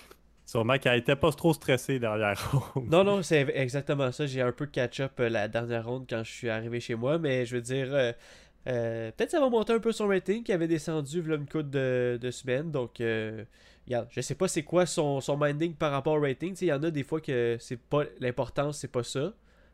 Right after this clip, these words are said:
Speaker 2: Peut-être que, peut-être qu'un jour, euh, elle a vraiment un de ses buts finaux ou ses buts, euh, de vie, ce serait vraiment d'aller, euh, thousand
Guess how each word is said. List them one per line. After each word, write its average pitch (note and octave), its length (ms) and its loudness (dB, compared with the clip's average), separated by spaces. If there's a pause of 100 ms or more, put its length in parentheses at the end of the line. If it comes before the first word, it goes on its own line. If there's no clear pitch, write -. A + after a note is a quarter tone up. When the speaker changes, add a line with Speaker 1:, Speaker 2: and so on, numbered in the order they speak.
Speaker 2:
Peut-être C3 320 -4
que, A2+ 760 0
peut-être G3 140 -2
qu'un G#3+ 180 4
jour, D3+ 360 2
euh, B2+ 260 2
elle A#2+ 140 2
a A#2+ 80 2 (240)
vraiment D3 240 4
un E3+ 220 4
de D#3 60 -4
ses C3+ 220 -4
buts C3+ 240 -2
finaux C#3 560 -2
ou A#2 140 -8
ses - 180 -6
buts, C#3 340 0
euh, A#2+ 220 2 (300)
de C3+ 100 2
vie, C3+ 240 2
ce D3 100 -6
serait B2+ 200 -2
vraiment A#2+ 280 0
d'aller, A#2+ 380 0
euh, A2+ 140 0
thousand B2 340 0